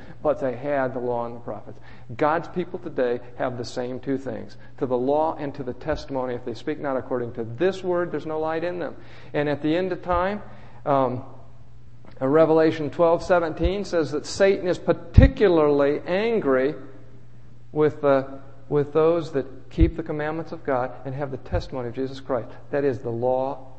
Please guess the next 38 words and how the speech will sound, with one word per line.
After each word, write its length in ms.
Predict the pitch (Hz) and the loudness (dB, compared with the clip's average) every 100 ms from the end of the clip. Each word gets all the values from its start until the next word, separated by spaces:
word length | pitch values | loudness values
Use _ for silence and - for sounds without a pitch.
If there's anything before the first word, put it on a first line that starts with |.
| - | -8
and 460 | 131 123 120 123 123 | -6 -6 -8 -10 -6
the 100 | 131 | -6
prophets. 540 | 127 127 110 - - - - - - | -2 -2 -2 -8 -14 -14 -14 -10 -4
And 280 | 151 143 | -2 0
we 140 | 135 139 | 0 0
have 220 | 139 120 | 0 -2
been 300 | 123 123 - | -2 -4 -4
absolutely 720 | 151 175 185 196 185 - 160 | -2 -2 0 2 2 2 0
forbidden 840 | - 143 135 160 220 226 127 120 - - - - - - - - - - - - - - - - - - - | -2 -2 2 6 6 6 0 -8 -12 -14 -14 -14 -14 -14 -14 -14 -14 -14 -14 -14 -14 -14 -14 -14 -14 -14 -6
to, 540 | 185 160 156 156 151 | 0 0 2 0 2
uh, 240 | 151 143 143 - - - | 2 2 0 -8 -14 -6
marry 580 | 147 175 180 151 143 - | 0 2 4 2 2 -2
outside 560 | - 156 180 - 147 143 | -2 -2 -2 0 0 2
of 160 | 139 | 0
one 300 | 127 139 160 | 0 0 0
Lord, 260 | 160 143 143 | 0 0 0
one 200 | 135 135 | -2 -6
faith, 300 | - 135 131 | -2 -2 -2
one 200 | 131 127 | -6 -4
baptism. 500 | 143 165 - 110 104 | -2 -2 -4 -6 -6
Now, 140 | 113 | -6
does 180 | 113 127 | -4 0
that 260 | 165 208 175 | 2 2 2
mean 220 | 160 170 | -2 -2
that 120 | 156 | -6
somebody 280 | - 131 127 | -6 -6 0
else 240 | 135 143 - | 0 0 -4
is 120 | 113 | -8
not 180 | 120 120 | -4 -4
a 60 | |
good 240 | 120 127 - | -4 -6 -2
Christian, 420 | 175 180 - 180 | 2 2 0 -8
committed 380 | 131 127 123 127 | -6 -6 -6 -2
Christian, 420 | 165 156 170 131 | -2 -2 -4 -8
love 140 | 120 | -6
the 60 | 127 | -4
Lord? 280 | 139 165 240 | 0 0 -2
No. 220 | 349 | -8